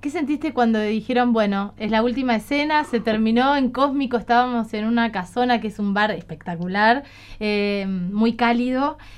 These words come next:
y dijeron, "Bueno, se terminó", y aplaudimos, se abrazaron con Javi los tres, fue una,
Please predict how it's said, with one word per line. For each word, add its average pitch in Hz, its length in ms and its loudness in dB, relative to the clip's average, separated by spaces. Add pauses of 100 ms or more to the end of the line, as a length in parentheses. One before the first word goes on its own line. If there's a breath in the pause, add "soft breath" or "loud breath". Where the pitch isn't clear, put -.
(140 loud breath)
y 214 160 2
dijeron, 226 420 4
"Bueno, 208 260 0
se 208 140 -4
terminó", 220 560 2
y 269 100 2
aplaudimos, 226 760 2
se 226 100 -6
abrazaron 240 580 2
con 202 160 -4
Javi 226 400 -2
los 202 220 -6
tres, 226 440 0
fue 226 120 -4
una, 226 180 0